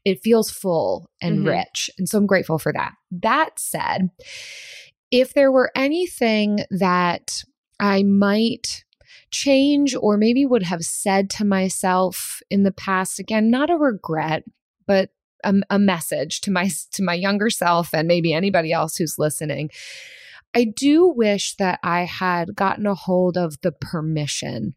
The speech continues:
Speaker 1: earlier on that I had to make changes in the work that I set my hands to or what might be available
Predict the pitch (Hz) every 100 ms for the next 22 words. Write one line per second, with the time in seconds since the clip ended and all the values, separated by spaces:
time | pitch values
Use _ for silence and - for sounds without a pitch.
0 | - - - _ _ _ - 190 190 180
1 | 160 156 - 156 143 147 156 170 170 170
2 | - - - - 147 - - 160 _ -
3 | _ - - 202 175 170 165 180 180 -
4 | - 165 156 147 113 117 - - - 165
5 | 156 156 156 175 170 165 156 - 160 156
6 | - 151 - 156 131 147 151 - - 147
7 | - 69 - 165 160 170 185 - 165 156
8 | 165 160 156 147 143 151 - -